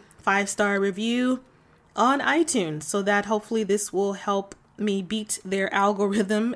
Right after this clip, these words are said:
<laughs> and this podcast will be shown, um, in more feeds. Okay, just gonna keep it real. That's what it's for.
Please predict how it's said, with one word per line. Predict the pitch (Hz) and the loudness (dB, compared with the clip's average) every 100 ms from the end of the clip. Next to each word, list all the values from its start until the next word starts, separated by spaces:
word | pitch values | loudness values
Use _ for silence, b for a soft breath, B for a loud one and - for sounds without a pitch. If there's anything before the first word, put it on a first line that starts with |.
| 214 | -2
<laughs> | 220 | 4
and | 202 190 | 4 4
this | 247 262 | 0 2
podcast | 226 202 202 214 214 208 | 4 4 2 2 2 2
will | 190 202 | -2 -2
be | 190 | -4
shown, | 190 - 196 185 185 185 - B B B - | -4 -4 0 2 4 2 -2 B B B 0
um, | 180 175 170 180 - | 2 4 2 0 0
in | 196 190 190 | 2 2 2
more | 180 180 | 2 2
feeds. | 190 - 202 160 170 - - - | 0 -2 -2 -2 -2 -6 -8 -10
Okay, | 180 170 190 175 180 - | -10 -2 0 0 -2 -10
just | - | -8
gonna | - 185 | -4 -4
keep | - 208 | -4 -6
it | 190 | -4
real. | 175 190 220 | -4 -2 -2
That's | 185 165 - - | -4 -6 -6 -8
what | 175 185 233 | -6 -4 -4
it's | 262 | -6
for. | - - 262 254 247 254 | -8 -4 -2 0 0 0